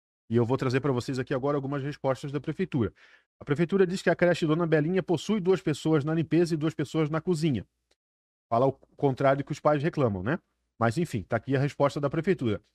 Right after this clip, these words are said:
É, diz, "Além disso, os profissionais possuem todos os produtos de limpeza necessários e insumos pra limpeza."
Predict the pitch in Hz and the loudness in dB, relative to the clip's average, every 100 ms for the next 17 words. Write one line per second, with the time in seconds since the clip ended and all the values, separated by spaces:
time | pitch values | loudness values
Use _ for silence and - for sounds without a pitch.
0 | _ _ - 113 113 107 127 180 151 208 | _ _ -4 -2 0 2 2 2 0 -2
1 | 135 - 147 - 143 156 - 147 156 139 | -4 -4 -6 -2 -2 -2 -2 -6 -4 -2
2 | 175 165 170 156 143 147 135 127 127 - | 0 -2 -4 -4 0 0 -2 -4 -4 0
3 | 175 160 156 139 123 - 151 156 135 151 | 0 2 -4 -6 -8 0 0 0 -6 -8
4 | 131 - 147 123 - 127 139 - 101 95 | -6 -4 -2 -2 -4 -4 -4 -4 -6 -6